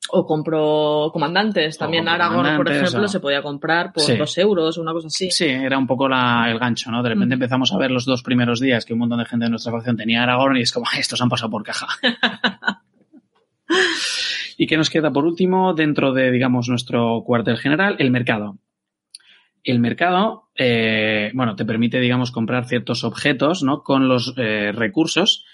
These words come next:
Speaker 2: Hay cuatro tipos de recursos, luego los, los detallamos, y puedes comprar ciertos objetos.
Speaker 1: Sí, o
Speaker 2: Puedes
Speaker 1: intercambiar.
Speaker 2: acelerar una construcción, acelerar una curación, o puedes, digamos, negociar. Eh, "Buf, es que me sobra madera y me falta grano".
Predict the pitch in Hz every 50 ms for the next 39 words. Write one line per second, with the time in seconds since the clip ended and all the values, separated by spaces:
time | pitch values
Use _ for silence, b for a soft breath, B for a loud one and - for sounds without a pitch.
0 | B B B - 135 - 123 - - 113 127 113 117 110 113 113 110 101 98 139
1 | 139 - 165 185 233 - - - - _ _ _ _ _ 135 120 110 107 104 104
2 | 104 104 101 110 110 110 120 117 110 131 143 160 170 196 214 - B B B B
3 | B - 127 139 139 131 120 - - - _ _ _ _ _ _ _ _ - 135
4 | 123 117 135 139 139 - 135 120 - 123 123 120 101 - - 107 98 131 214 190
5 | 156 127 117 - - - - 151 151 160 175 180 180 175 175 175 175 156 131 -
6 | 147 135 131 127 127 127 123 127 127 123 123 131 123 - - 156 147 - - 160
7 | 156 156 156 156 160 151 143 131 - - 123 120 117 120 117 120 120 120 123 123
8 | 120 120 120 120 120 117 117 117 113 117 117 117 - 143 143 147 - 175 170 180
9 | 202 202 B B B B B B B _ - 180 185 - 165 160 165 175 190 185
10 | - - - 143 135 143 156 165 147 147 139 120 120 113 - 127 113 104 95 95
11 | - _ _ _ _ _ _ b b b b b - 143 131 127 127 127 127 139
12 | 170 165 - 147 135 - - 160 160 147 160 160 156 151 135 135 147 156 170 175
13 | 175 175 175 - 139 127 123 120 120 120 139 147 139 131 127 135 131 113 104 101
14 | 98